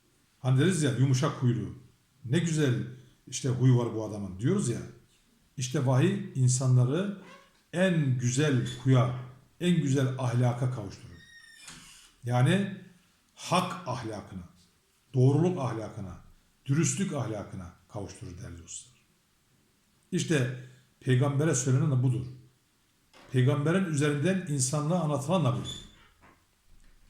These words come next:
Her nerede zulüm ve haksızlık varsa ona karşı bir mücadeleyi Kur'an öneriyor. Peygamber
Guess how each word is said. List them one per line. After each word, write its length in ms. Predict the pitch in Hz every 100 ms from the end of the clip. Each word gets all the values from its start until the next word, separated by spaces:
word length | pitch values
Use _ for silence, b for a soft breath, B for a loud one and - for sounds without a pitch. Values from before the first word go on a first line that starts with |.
| _
Her 300 | 147 180 175
nerede 260 | 185 170
zulüm 360 | 123 139 170 165
ve 40 |
haksızlık 480 | 147 - 147 135 123
varsa 600 | 143 127 196 208 208 - B B B B
ona 280 | 127 151 208
karşı 480 | 175 170 131 202 131
bir 140 | 147
mücadeleyi 1000 | 156 143 151 147 160 165 147 123 - - -
Kur'an 500 | - 135 123 - -
öneriyor. 520 | 120 117 110 104 -
Peygamber 540 | 143 123 127 123 -